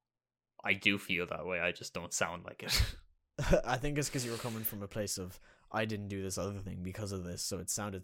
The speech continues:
Speaker 1: Yeah,
Speaker 2: pessimistic,
Speaker 1: like,
Speaker 2: but
Speaker 1: I, I, I, I, I just, I don't wanna gloat, like, 'cause if I come in being like, "I'm so proud I ran ten K," I just, "Eh."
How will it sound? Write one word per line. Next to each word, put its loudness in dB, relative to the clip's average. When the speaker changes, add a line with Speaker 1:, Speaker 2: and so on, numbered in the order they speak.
Speaker 1:
Yeah, 10
Speaker 2:
pessimistic, 0
Speaker 1:
like, 2
Speaker 2:
but 12
Speaker 1:
I, 12
I, 12
I, 12
I, 6
I 12
just, 4
I 6
don't 6
wanna 8
gloat, 6
like, 4
'cause 0
if 0
I 10
come 4
in 2
being 2
like, 6
"I'm 6
so 6
proud 4
I 2
ran 0
ten 2
K," 4
I 4
just, -8
"Eh." -4